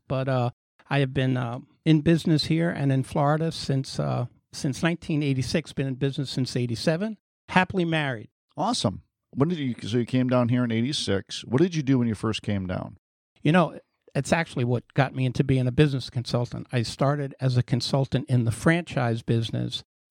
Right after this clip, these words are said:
Speaker 1: and I was meeting with so many small business owners that thought they wanted to take their concept and franchise it, and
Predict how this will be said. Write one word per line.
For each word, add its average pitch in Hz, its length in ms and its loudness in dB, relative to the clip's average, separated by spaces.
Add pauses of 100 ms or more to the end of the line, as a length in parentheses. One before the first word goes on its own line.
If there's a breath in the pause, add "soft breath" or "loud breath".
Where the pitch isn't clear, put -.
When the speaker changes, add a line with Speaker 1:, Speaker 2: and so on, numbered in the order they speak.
Speaker 1:
and 127 320 -2
I 135 100 -2
was 127 220 4
meeting 143 360 6
with 120 160 -4
so - 360 4
many 151 240 0
small 143 360 0
business 131 440 2
owners 123 320 -2
that 135 180 -4 (140)
thought 175 260 4
they 170 80 0
wanted 156 320 -4
to 160 80 -4
take 151 240 -2
their 143 140 -2
concept 143 580 -2
and 131 100 0
franchise 131 640 0
it, 113 140 -4 (100)
and 131 360 0